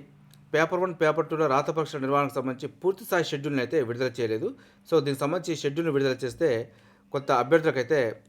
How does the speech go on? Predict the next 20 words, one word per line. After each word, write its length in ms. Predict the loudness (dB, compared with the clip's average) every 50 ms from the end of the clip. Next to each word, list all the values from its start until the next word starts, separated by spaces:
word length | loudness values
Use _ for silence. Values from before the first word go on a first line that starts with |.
| -8
ఉపయుక్తంగా 520 | 0 2 2 2 2 0 -4 -4 -2 -2 -2 -2
ఉంటుందంటూ 360 | -4 -6 -8 -6 -4 -2 -2 -2
మనకు 220 | -2 -4 -8 -8 -4 -4
పేర్కొనడం 320 | -4 -2 -2 -4 -4 -4 -4
జరిగింది. 260 | -6 -8 -6 -6 -8 -8 -10 -12 -20 -20 _ _ _ _
So, 80 | -2 0
మనకి 220 | 0 0 -2 -2 -4
దీనికి 180 | -6 -4 -2 -2
సంబంధించిన 300 | 0 0 -2 0 0 0 0
అప్‌డేట్ 240 | 2 2 2 2 2 0
రాగానే 160 | 0 -2 -2 -4
మీకు 60 | -4 -4
అందించే 200 | -4 -4 -6 -8
ప్రయత్నం 320 | -6 -4 -6 -6 -6 -8 -10 -10
చేస్తాను. 280 | -10 -10 -10 -10 -10 -10 -12 -16 _ _ _ -2
అదేవిధంగా 480 | 2 2 2 4 2 2 2 2 0 0 -2 -4 -8 -14 _ _ _ _ _ _ _ -2 0
ఆ 20 | 0 0
ఇద్దరిని 360 | 0 0 0 0 2 0 -2 -2 0
మూడేళ్లు 300 | 0 2 4 4 4 2 0 0
డిబార్ 240 | 2 2 2 2